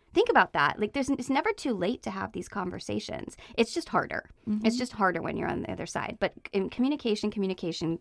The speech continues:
Speaker 1: communication. This is why we love therapists. This is why we love couples counselors. This is why we love Nancy. Like, if you are on the other side of this and going, "Oh, shoot," that's the time to seek that help because we want you to fix it.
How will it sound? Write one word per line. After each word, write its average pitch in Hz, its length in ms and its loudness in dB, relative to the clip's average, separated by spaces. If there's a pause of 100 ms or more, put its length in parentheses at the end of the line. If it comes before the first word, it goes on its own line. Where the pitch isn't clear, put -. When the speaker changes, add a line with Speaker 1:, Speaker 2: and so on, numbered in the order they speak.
Speaker 1:
communication. 156 560 -4
This 160 80 -8
is 175 80 -4
why 165 100 2
we 165 140 -2
love 165 280 2
therapists. 240 400 0
This 131 120 -12
is - 60 -12
why 160 120 -2
we 165 80 -2
love 170 240 2
couples - 320 0
counselors. 147 480 -4
This - 60 -18
is - 40 -20
why 120 80 -4
we 160 100 -4
love 185 120 -2
Nancy. 247 440 2 (360)
Like, 170 160 2 (340)
if 196 200 4
you 233 240 4
are 214 160 8
on 208 180 8
the 226 100 6
other 202 140 2
side 208 260 4
of 220 80 2
this 175 160 -2
and 170 100 2
going, 156 280 -2
"Oh, 180 260 4
shoot," - 560 -2 (300)
that's 185 340 4
the 233 80 -4
time 277 300 2
to 220 80 -2
seek - 300 -4
that - 220 -4
help 233 360 2
because 196 460 0
we 214 160 2
want 226 240 2
you 220 100 2
to 185 80 -2
fix - 320 -4
it. - 160 -8